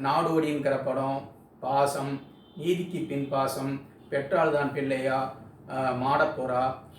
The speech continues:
தாயை காத்த தனையன், ஆஹ், அதே போல, ஆஹ், தாய் சொல்லை தட்டாதே,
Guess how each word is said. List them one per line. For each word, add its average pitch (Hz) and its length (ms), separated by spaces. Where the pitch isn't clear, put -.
தாயை 151 380
காத்த 135 300
தனையன், 127 520
ஆஹ், 127 440
அதே 156 220
போல, 143 280
ஆஹ், 143 160
தாய் 160 240
சொல்லை 143 360
தட்டாதே, 135 560